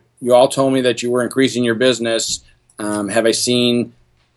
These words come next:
uh, an increase in open houses? It's still a valuable thing." We talked about that. And the beautiful thing is, is that,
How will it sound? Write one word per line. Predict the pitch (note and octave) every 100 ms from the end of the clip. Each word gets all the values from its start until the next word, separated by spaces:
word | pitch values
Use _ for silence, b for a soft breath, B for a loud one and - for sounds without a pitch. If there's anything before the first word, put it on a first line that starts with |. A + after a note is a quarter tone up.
| _
uh, | A#2+ A2+ G#2+ -
an | C3
increase | B2+ C3 C3+ A#2+
in | A#2
open | B2+ B2 A2
houses? | G#2 F2+ F#2+ F2+
It's | G2
still | - A2
a | G#2+
valuable | A2 G#2+ G#2 G#2
thing." | B2+ A2
We | F2+
talked | F2+ F#2+ F#2+
about | G2+ G#2 -
that. | C3+ G#2 B B -
And |
the | C3
beautiful | C3 A#3+ A3 D#3
thing | - C3+ B2+
is, | B2 A#2 A2+
is | A#2
that, | A2 A#2+ A#2+